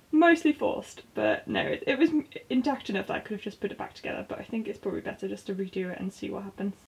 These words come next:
Oh my gosh, the most exciting delivery has just come from the Netherlands. I've got a little letter and this sig fig of Petra, and I'm so excited. I'll leave her links down below. It, this is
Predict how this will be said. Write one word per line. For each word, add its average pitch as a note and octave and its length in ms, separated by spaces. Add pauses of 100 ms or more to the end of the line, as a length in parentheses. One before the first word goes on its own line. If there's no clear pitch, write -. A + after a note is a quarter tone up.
(460)
Oh B3 160
my A#3 160
gosh, A#3 320
the C#4+ 80
most D4+ 240
exciting F#4 380
delivery F#4+ 340
has F#4+ 140
just F4+ 180
come F4+ 180
from - 140
the E4+ 80
Netherlands. E4+ 640 (440)
I've D4 160
got D#4 260
a D4 40
little D4 220
letter D#4+ 540 (380)
and C#4+ 280
this - 300
sig - 240
fig C#4 420
of C#4+ 180 (380)
Petra, C#4 600
and A3+ 120
I'm B3 120
so F#4 300
excited. G4 640
I'll B3+ 160
leave C4 220
her B3+ 100
links A#3 280
down A3 340
below. G#3+ 240
It, - 360 (120)
this A#3+ 260
is A3+ 120